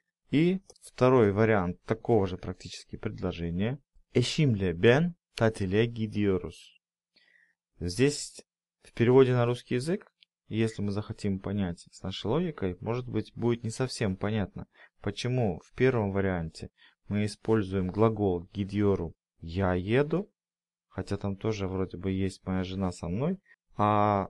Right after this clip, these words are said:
во втором варианте «мы едем» используем уже гидьорус, не «я», а «мы». Потому что, когда в первом предложении, смотрите, «бен татиле гидьору», «я еду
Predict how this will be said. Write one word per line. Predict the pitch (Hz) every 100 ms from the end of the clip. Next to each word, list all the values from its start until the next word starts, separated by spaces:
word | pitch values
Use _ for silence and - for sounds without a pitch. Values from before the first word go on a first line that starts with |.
| _
во | -
втором | 110 - 139 165
варианте | 156 147 139 131 131 - 120 _ _ _ _
«мы | 120 143
едем» | 120 92 92 85 80
используем | 90 _ 131 127 117 101
уже | 90 101 117 127 _ _ _
гидьорус, | - 117 127 135 95 76 - - _ _ _
не | - 113
«я», | 98 85 87 135 196 _ _
а | 110
«мы». | 120 120 90 - _ _ _ _ _ _ _ _ _
Потому | - 143 147
что, | 135 - 85 _ _ _
когда | - 110 117 127 123 117 - _ _ _ _
в | _
первом | - 143 151 131
предложении, | 107 98 98 90 85 80 78 82 _ _
смотрите, | - - 113 113 113 - 82
«бен | 90 104 113 156 165 _ _
татиле | - 110 - 98 104 117
гидьору», | 117 104 101 95 82 82
«я | 101 101 117 127 143
еду | 110 95 98 101 117 123